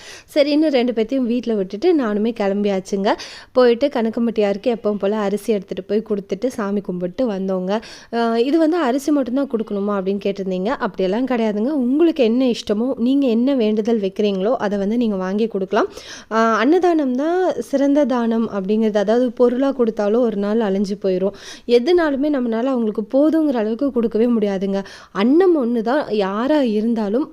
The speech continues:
போதும் அப்படிங்கிற அளவுக்கு நம்ம வந்து அவங்களுக்கு கொடுக்க முடியும் அப்படின்னு சொல்லி சொல்லுவாங்க.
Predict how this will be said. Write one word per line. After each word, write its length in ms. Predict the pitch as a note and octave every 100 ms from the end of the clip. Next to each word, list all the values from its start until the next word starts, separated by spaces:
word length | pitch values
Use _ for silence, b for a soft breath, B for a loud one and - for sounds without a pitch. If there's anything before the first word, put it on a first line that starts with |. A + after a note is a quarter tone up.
| A3
போதும் 440 | C#4 D4 D4+ D#4+
அப்படிங்கிற 440 | C4+ G3+ G3 A3+ A3+
அளவுக்கு 340 | F#3+ G#3+ C4+
நம்ம 240 | D4 A3+
வந்து 220 | G#3 G3 B3+
அவங்களுக்கு 460 | A3 G#3 G3 A#3+
கொடுக்க 320 | A3 A3+ A3+
முடியும் 560 | A#3+ G#3+ G3+ G#3 G#3 F#3
அப்படின்னு 320 | - G3 G3+ A#3
சொல்லி 240 | A#3 G#3+
சொல்லுவாங்க. 540 | G#3+ G3+ G#3 G3 F#3